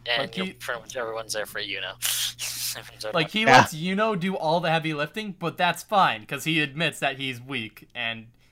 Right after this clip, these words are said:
Speaker 2: he acknowledges it, like, all the time.
Speaker 3: Yeah. Admittedly, it's not as bad as it could have been.
Speaker 2: Mm-hmm.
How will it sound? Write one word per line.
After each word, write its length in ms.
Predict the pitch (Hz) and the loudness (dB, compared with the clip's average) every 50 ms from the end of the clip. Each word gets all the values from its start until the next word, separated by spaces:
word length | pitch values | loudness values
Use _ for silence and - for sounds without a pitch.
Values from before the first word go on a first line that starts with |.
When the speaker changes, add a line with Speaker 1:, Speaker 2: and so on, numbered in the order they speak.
| _ - | _ -6
Speaker 2:
he 60 | 131 | -6
acknowledges 580 | 120 117 131 147 143 135 123 120 120 117 104 113 | -6 -2 0 2 2 2 2 0 -2 -8 -8 -8
it, 160 | 113 107 - _ - | -8 -8 -10 _ -12
like, 220 | 113 104 95 - - _ _ - | -12 -12 -12 -14 -20 _ _ -8
all 140 | 120 123 123 | -6 -6 -6
the 100 | - 165 | -6 -4
time. 320 | - 135 127 113 101 107 107 | -2 0 0 0 -2 2 8
Speaker 3:
Yeah. 140 | 214 220 190 143 - _ _ _ - _ _ _ _ _ - | 8 8 8 8 4 _ _ _ -20 _ _ _ _ _ 6
Admittedly, 480 | 180 175 196 240 247 254 220 214 220 202 | 8 12 12 12 12 12 12 12 12 12
it's 160 | 190 - - | 12 12 12
not 140 | 196 202 196 | 12 12 12
as 100 | 185 160 | 12 12
bad 240 | 147 165 165 170 160 | 12 12 12 12 12
as 80 | 165 147 | 12 8
it 100 | 139 - | 8 8
could 120 | 160 131 | 8 8
have 80 | 131 113 | 8 8
been. 180 | 110 101 101 - - _ _ _ _ _ - - - - - 147 | 6 4 4 0 -8 _ _ _ _ _ -20 -20 -20 -18 -14 -12
Speaker 2:
Mm-hmm. 200 | 147 156 170 | -10 -10 -10